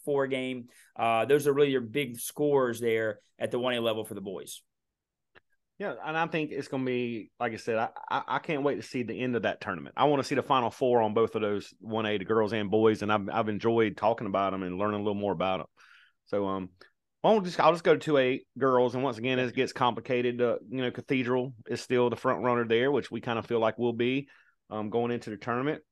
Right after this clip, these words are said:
Speaker 2: And then, you know, we've been back and forth with Beaufort and Patrick Henry. Um, you know, Beaufort beat them pretty solidly last week. Um, so I kinda got Beaufort as the number two.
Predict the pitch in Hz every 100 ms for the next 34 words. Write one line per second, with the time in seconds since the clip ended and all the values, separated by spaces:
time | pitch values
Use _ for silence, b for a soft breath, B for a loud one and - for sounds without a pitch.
0 | _ _ 131 151 165 165 160 156 156 139
1 | 127 139 147 151 151 151 131 120 143 147
2 | 147 - 113 139 131 90 151 147 147 143
3 | 135 - 104 113 113 110 110 _ _ _
4 | _ _ _ 127 123 113 113 139 - 139
5 | 117 b b b b - 143 139 131 95
6 | - 143 143 - 135 131 135 139 139 127
7 | 127 131 131 143 143 147 - _ _ 107
8 | 110 101 95 - 107 104 - - - 123
9 | 131 127 95 120 147 139 135 120 - _
10 | _ 127 139 131 - 143 143